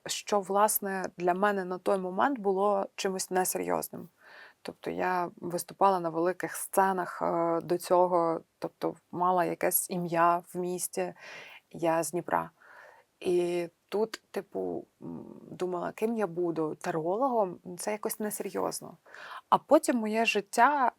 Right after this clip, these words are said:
розвернулося так, що я почала просто досліджувати себе через нумерологію. Е, воно в мене дуже активно спрацювало, в мене була велика кількість просто замовлень,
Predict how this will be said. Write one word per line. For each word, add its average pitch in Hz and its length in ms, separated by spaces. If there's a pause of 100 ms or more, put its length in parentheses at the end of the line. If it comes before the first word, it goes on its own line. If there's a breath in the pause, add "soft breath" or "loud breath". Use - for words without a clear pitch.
розвернулося 208 800
так, 247 300
що 202 320
я 226 420 (300)
почала 214 380
просто 220 720
досліджувати 190 720
себе 202 420
через 185 340
нумерологію. 190 800 (920 loud breath)
Е, 196 380
воно 196 320
в 208 40
мене 190 220
дуже 180 400
активно 175 500
спрацювало, 180 680
в 175 40
мене 175 180
була 165 420
велика 185 340
кількість 170 520
просто 170 320
замовлень, 175 720